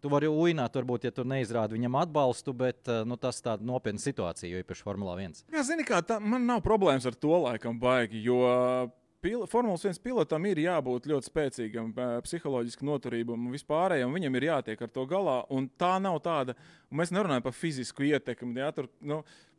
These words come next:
Speaker 2: kas bija šo-, cik es saprotu, tam fa-, fana gadījumā, ka tur pilnīgi jau rāvais kleids vai sazin, ko vēl darīja, ja? Ā, vai aiz jakas, un, ā, tas nav patīkami varbūt, jā,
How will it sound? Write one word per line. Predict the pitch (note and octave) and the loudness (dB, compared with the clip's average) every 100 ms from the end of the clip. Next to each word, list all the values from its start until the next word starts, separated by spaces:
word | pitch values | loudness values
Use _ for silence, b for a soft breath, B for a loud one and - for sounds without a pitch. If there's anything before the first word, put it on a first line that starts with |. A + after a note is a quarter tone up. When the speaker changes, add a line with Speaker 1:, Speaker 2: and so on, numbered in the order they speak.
| _ - - C3+ - - | _ -20 -16 -16 -16 -10
Speaker 2:
kas | D3+ B2+ | -8 -2
bija | C3+ B2+ | 0 0
šo-, | - D3+ A#2+ - - _ | 2 2 2 -4 -20 _
cik | C3 | -10
es | C3 | -2
saprotu, | C#3 C3+ A#2 | 0 0 -2
tam | B2 B2+ | -4 -6
fa-, | B2+ - D3+ | -12 -4 -4
fana | - F3 C3 | 0 0 4
gadījumā, | B2+ B2+ A#2+ A#2 | 2 2 2 0
ka | A2+ A#2+ | -2 -6
tur | B2 | 0
pilnīgi | C#3+ D3 A#2+ A#2+ | 0 2 0 2
jau | A#2+ | 2
rāvais | C3 D3 A#2+ A#2 | 2 2 2 0
kleids | - C#3+ D#3+ D#3 | 2 4 4 2
vai | C3 | -2
sazin, | C#3+ B2+ | 0 0
ko | B2 C#3 | 0 2
vēl | G3+ A#2+ | 2 2
darīja, | A2+ G#2 G#2+ C3 | -2 -2 -2 -2
ja? | D3+ B B B _ | -2 B B B _
Ā, | - A#2+ A#2+ A#2+ A#2 | -4 -2 0 0 0
vai | A#2+ A2+ | 0 -2
aiz | A#2+ | 0
jakas, | B2 C#3 - A#2 | 0 0 -6 -4
un, | B2 B2 | -2 0
ā, | B2 B2 A#2+ B2 B2 - _ _ _ _ C4 B3 G#3+ - | 2 2 0 -2 -8 -18 _ _ _ _ -20 -20 -20 -20
tas | - D4+ C#4+ | -4 -4 2
nav | C4+ - | 2 4
patīkami | C#3 - F4+ - D4+ | 4 4 0 0 -2
varbūt, | C4 G3 F3 | -2 -2 0
jā, | F3 | 0